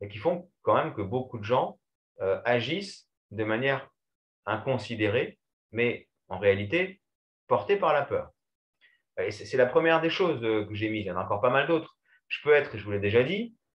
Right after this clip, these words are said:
manipulé ou influencé par l'inertie. L'inertie qui vient de moi, mes propres habitudes, mais l'inertie qui vient de l'extérieur, la technique du pas dans la porte,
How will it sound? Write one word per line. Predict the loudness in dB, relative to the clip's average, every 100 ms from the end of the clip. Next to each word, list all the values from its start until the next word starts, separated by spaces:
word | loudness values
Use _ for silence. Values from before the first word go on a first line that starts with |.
| -2
manipulé | 0 0 -2 -2 2 2 0 -4
ou | -4 -2
influencé | -4 -2 -2 -2 -2 -2
par | 2 2 0 -6
l'inertie. | -6 0 -2 -2 -14 -20 _ _ _ _ _
L'inertie | -4 0 0 0 -6 -10
qui | -6
vient | -2 0
de | 2
moi, | 4 4 4 -2
mes | -8
propres | -6 -6 -4 -4
habitudes, | -4 -4 -6 -4 -6 -10 _ -2
mais | 0
l'inertie | 2 2 0 0 -6 -6
qui | -4
vient | 2 2
de | 2
l'extérieur, | -2 -2 2 4 4 4 2
la | 0
technique | -4 -8 -8 -6
du | 2
pas | 4
dans | 4
la | 2 4
porte, | 4 2